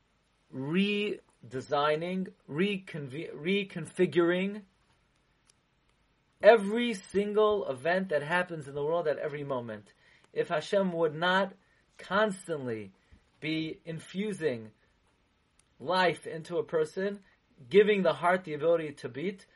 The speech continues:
giving the lungs the ability to inhale, every moment, everything would stop.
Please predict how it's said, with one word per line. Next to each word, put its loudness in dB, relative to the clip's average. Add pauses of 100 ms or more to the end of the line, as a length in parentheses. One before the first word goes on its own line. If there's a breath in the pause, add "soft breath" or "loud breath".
(220 soft breath)
giving -2
the 4
lungs 0
the -4
ability 4
to -4
inhale, -4 (320 soft breath)
every 2
moment, 0 (160)
everything 0
would -2
stop. -6